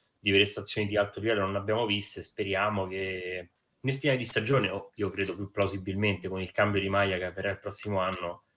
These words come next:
possa in qualche modo cambiare un po' la sua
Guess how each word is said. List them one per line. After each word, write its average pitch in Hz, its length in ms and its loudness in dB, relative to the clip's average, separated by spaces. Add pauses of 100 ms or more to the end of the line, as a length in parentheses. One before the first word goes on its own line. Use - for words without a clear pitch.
(420)
possa 104 320 2
in 98 100 -2
qualche 98 300 0
modo 95 1080 0
cambiare 98 500 4
un 87 140 -8
po' 92 200 0
la 90 120 -4
sua 87 600 -2